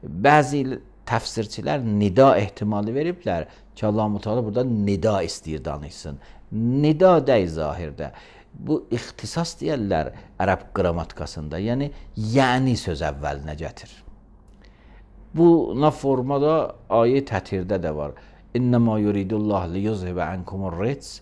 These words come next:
Sizdən Allah-u Teala istəyir ritsi, çirkinliyi aradan aparsın. Əhləl beyt. Yəni, sizdən, yəni Əhləl beyt. Burada da,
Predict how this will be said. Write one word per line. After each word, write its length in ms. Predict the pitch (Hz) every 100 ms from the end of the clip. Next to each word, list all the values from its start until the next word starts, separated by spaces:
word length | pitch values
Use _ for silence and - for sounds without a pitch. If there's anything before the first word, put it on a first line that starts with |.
| -
Sizdən 720 | - - 120 107 92 120 110
Allah-u 480 | - 90 90 82 85
Teala 320 | - 90 92 -
istəyir 640 | - - 95 90 87 80 - - - -
ritsi, 640 | 90 104 - - - 104 -
çirkinliyi 680 | - - 85 - 80 85 85
aradan 360 | 92 90 135
aparsın. 540 | 170 156 92 - 82 69 - _
Əhləl 560 | 123 101 - 80 71 67
beyt. 380 | 67 65 - -
Yəni, 600 | 92 110 113 113 117 135 - - - - -
sizdən, 680 | - - 104 90 107 113 110
yəni 320 | 107 110 143
Əhləl 480 | 67 - 71 - 62
beyt. 360 | - - - - _ _ _ - _ _ _ - -
Burada 280 | 110 143 160
da, 160 | 165